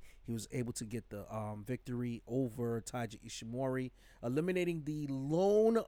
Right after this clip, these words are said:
Bullet Club member out of the tournament, setting him up for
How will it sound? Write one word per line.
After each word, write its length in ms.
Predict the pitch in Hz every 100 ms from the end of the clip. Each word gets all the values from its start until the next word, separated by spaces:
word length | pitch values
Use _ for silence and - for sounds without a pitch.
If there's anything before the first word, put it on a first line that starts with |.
| -
Bullet 460 | 135 165 185 180
Club 340 | - 180 165 147
member 520 | 156 147 143 139 139 - - -
out 220 | 156 151 -
of 220 | 135 120
the 100 | 123
tournament, 480 | 117 143 139 123 95 - - - - - - -
setting 380 | - 151 135 131
him 260 | 170 190
up 280 | 151 151 -
for 500 | - - 147 139 131